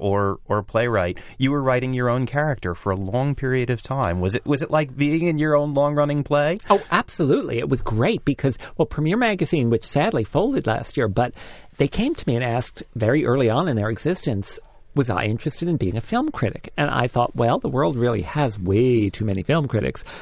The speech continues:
Speaker 2: So I said, "What about someone a tad fictional?"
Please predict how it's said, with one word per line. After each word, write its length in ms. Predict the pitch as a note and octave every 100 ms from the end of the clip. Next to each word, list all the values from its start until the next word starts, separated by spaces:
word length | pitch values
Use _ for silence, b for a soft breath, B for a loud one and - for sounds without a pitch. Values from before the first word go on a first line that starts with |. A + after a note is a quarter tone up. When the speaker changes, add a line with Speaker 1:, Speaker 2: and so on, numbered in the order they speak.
| B
Speaker 2:
So 220 | - D#3
I 80 | B2+
said, 260 | - G#2 G#2
"What 160 | F#2+
about 240 | A#2+ A#2+ -
someone 480 | A2 F#2 G2+ B2 D#3+ B B B -
a 60 |
tad 360 | F#3 - G2 F#2+
fictional?" 600 | - C4 - E3 E2 -